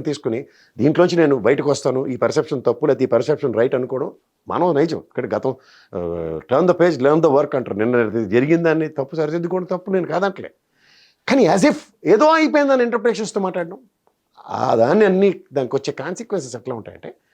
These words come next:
ఇప్పుడు దక్షిణాదిన ద్రవిడ కల్చర్తో ఉన్న తమిళనాడులో వాళ్ళు అక్కడ ఆర్యులు, ద్రవిడులు,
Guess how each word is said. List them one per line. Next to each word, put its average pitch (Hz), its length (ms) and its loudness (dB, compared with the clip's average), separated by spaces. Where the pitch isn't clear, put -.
ఇప్పుడు 110 220 -8
దక్షిణాదిన 208 580 4
ద్రవిడ 135 360 4
కల్చర్తో 151 600 0
ఉన్న 120 220 0
తమిళనాడులో 107 640 -2
వాళ్ళు 151 300 -4
అక్కడ 151 180 -10
ఆర్యులు, 131 360 2
ద్రవిడులు, 120 460 0